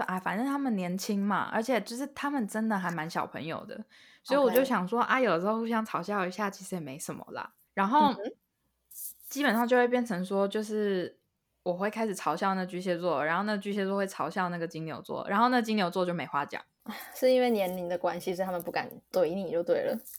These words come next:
Speaker 1: 哦，没有，没有，没有，没有，他们根本就没在 care 我的年纪。
Speaker 2: 哦，
Speaker 1: 就是，
Speaker 2: OK。
Speaker 1: 就只是可能我也没什么好呛的吧，他们只是有时候会就是讲一些有的没的，但也不能算是嘲笑。我只能讲啊，那个金牛座，那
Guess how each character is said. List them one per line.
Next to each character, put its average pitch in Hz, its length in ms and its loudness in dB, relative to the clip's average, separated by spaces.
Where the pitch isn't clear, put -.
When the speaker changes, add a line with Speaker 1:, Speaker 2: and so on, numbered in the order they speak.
Speaker 1:
哦， 254 140 6
没 247 160 4
有， 277 100 6
没 247 100 2
有， 226 60 2
没 214 80 0
有， 202 60 0
没 196 100 0
有， 185 120 2
他 262 100 4
们 302 140 0
根 262 120 4
本 208 120 2
就 226 100 2
没 202 160 2
在 202 120 0
care 208 260 2
我 151 120 -2
的 143 100 -6
年 139 280 -8
纪。 180 340 -12
Speaker 2:
哦， 226 140 6
Speaker 1:
就 294 60 10
是， 269 220 8
Speaker 2:
OK。 294 260 0
Speaker 1:
就 - 120 0
只 208 160 -4
是 240 260 0
可 - 140 -2
能 190 180 2
我 196 140 4
也 214 60 6
没 185 120 0
什 185 80 -2
么 170 80 -2
好 175 120 -6
呛 156 240 -6
的 - 40 -12
吧， - 220 -10
他 349 120 8
们 349 100 4
只 233 80 6
是 269 60 6
有 208 180 8
时 214 100 4
候 226 140 10
会 247 260 6
就 233 160 2
是 233 280 0
讲 165 280 0
一 190 80 0
些 208 200 2
有 165 160 2
的 135 80 -8
没 151 200 -10
的， 127 160 -8
但 208 380 2
也 156 120 0
不 214 160 -4
能 170 240 -2
算 190 240 0
是 185 160 -4
嘲 - 300 -8
笑。 - 320 -6
我 202 160 0
只 240 100 0
能 185 240 0
讲 175 240 0
啊， - 300 -8
那 240 140 -4
个 269 120 0
金 240 260 -4
牛 190 180 -2
座， - 240 -6
那 311 200 2